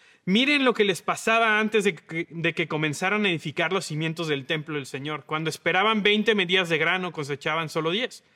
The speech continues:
Cuando esperaban sacar cincuenta litros del lagar, encontraban solo veinte. Yo envié plogo-, plaga, moho, granizo para destruir,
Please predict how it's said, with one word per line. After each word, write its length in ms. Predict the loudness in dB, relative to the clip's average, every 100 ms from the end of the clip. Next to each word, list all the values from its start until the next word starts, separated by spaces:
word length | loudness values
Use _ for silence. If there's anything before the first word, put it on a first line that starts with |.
| _ -20 -20 -6
Cuando 220 | 0 0
esperaban 420 | 0 2 2 2
sacar 280 | 0 -2 -2
cincuenta 520 | 0 0 0 0 0
litros 340 | -2 -2 -2 0
del 120 | 0
lagar, 440 | 0 0 -2 -8 _ _ _ _
encontraban 520 | -4 -2 0 2 2 2
solo 240 | 2 4
veinte. 400 | 2 0 -6 -14 _ -14
Yo 300 | 0 4 4
envié 300 | 4 4 2
plogo-, 580 | 4 2 4 2 0 0
plaga, 440 | 2 4 2 2
moho, 520 | 2 2 2 0 -2
granizo 640 | 0 0 2 0 0 0 0
para 180 | 0 -2
destruir, 420 | -2 0 0